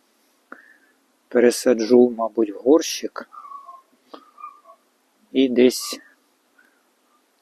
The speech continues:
таке місце, щоб вона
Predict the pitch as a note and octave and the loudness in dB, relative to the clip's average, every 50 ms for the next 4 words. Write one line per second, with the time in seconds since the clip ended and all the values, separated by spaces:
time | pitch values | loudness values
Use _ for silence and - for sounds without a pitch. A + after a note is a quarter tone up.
0 | _ _ - B2 A2 - - B2 B2 B2 - - _ _ _ _ _ _ _ _ | _ _ -6 -6 -6 0 2 4 4 4 2 0 _ _ _ _ _ _ _ _
1 | _ - B3+ C4 B3+ - _ _ _ - - C#4+ - B2+ - - - - B2 - | _ -18 -18 -18 -18 -18 _ _ _ -20 -10 -4 -2 -2 -2 -2 -2 -6 -6 -4
2 | - B2 - - A#2+ A#2+ A#2+ A#2 - | -4 -6 -4 -4 -6 -4 -4 -6 -6